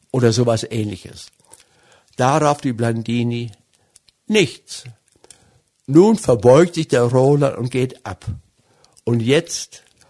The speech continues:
kolossaler Applaus. „Jubel“, setzte Dobrodahl hinzu. „Richtig, Jubel, Toben, Rufe heraus.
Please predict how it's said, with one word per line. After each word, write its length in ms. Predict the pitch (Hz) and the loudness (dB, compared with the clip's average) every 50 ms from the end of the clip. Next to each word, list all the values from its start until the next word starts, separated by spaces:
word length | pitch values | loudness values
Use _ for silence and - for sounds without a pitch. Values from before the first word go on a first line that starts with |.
| _ _ _ _ | _ _ _ _
kolossaler 1120 | - - 147 165 185 190 185 180 175 175 - - - 123 135 135 139 143 139 131 - - | 0 4 4 6 6 4 2 0 0 -2 -4 0 0 2 4 4 4 2 2 0 -2 -4
Applaus. 680 | 131 127 127 123 104 - - - - - - - - - _ 98 _ _ _ _ _ _ _ _ _ _ _ _ _ _ _ _ _ _ _ _ _ _ _ _ | -8 -8 -6 -6 -6 -6 -8 -10 -16 -20 -18 -18 -20 -20 _ _ _ _ _ _ _ _ _ _ _ _ _ _ _ _ _ _ _ _ _ _ _ _ _ _
„Jubel“, 580 | 190 220 247 247 240 180 151 117 82 67 98 - - _ _ - - - | 0 2 4 4 4 4 2 2 0 -2 -8 -14 -20 _ _ -20 -20 -4
setzte 400 | 98 120 139 147 143 - - 120 | 0 2 2 2 0 -2 -4 0
Dobrodahl 640 | 101 120 123 147 151 139 147 143 135 143 139 139 | 2 4 6 6 4 2 -2 -4 -2 0 0 2
hinzu. 480 | 131 139 139 139 - - - - - - - _ _ _ _ - _ - - _ _ _ _ _ _ _ _ _ _ _ _ _ _ _ _ - | 2 0 0 -2 -4 -6 -8 -8 -10 -10 -16 _ _ _ _ -20 _ -20 -20 _ _ _ _ _ _ _ _ _ _ _ _ _ _ _ _ -2
„Richtig, 640 | 120 135 160 170 165 - - 139 143 147 143 - - - _ _ _ _ | 2 4 4 4 2 0 -2 -2 -2 -2 -2 -6 -12 -20 _ _ _ _
Jubel, 680 | - - 165 170 180 180 180 156 160 160 160 160 160 156 - _ _ _ _ | -4 4 8 10 10 10 8 8 6 4 2 2 -2 -6 -12 _ _ _ _
Toben, 600 | - - 143 143 139 135 127 131 131 135 127 131 _ - - - _ _ _ _ _ - | 2 4 6 6 6 4 2 -2 -6 -10 -10 -12 _ -20 -20 -20 _ _ _ _ _ 0
Rufe 600 | 139 160 180 190 202 180 - - 170 170 160 160 - | 6 6 8 8 8 6 4 4 4 4 4 0 -6
heraus. 800 | - - - 143 147 151 151 160 135 92 76 - - - - | -14 -2 2 4 4 6 6 4 4 2 0 -6 -12 -16 -20